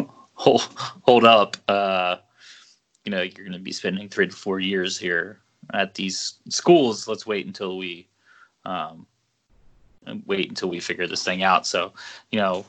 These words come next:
some people like Latrell Neville will probably be fine with it and go ahead and pull the trigger. And then some people will pull back and be like, "Okay, I'm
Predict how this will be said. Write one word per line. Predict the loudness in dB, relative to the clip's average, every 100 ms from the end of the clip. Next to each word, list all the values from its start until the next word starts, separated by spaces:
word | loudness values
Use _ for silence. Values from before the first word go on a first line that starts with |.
| _ -10
some | -8 2 4 4 2
people | -4 0 0
like | 0 -2
Latrell | -6 0 0 4
Neville | 2 0 -6
will | -8
probably | -4 -4 -4 -8
be | -10
fine | 0 0 0
with | -4 -6
it | -8
and | -4
go | -2
ahead | -2
and | -4 -10
pull | -12
the |
trigger. | -6 -6 -2 -4
And | -4
then | -8
some | -10 -10
people | -8 -10 -10
will | -6
pull | -4 0
back | 2 0 -2
and | -12
be | -6
like, | -4 -4 -6
"Okay, | -8 -2 -2 -2 _ _ -20 -20 -20 _ _ _ _ _ _ _ -20 -20
I'm | -20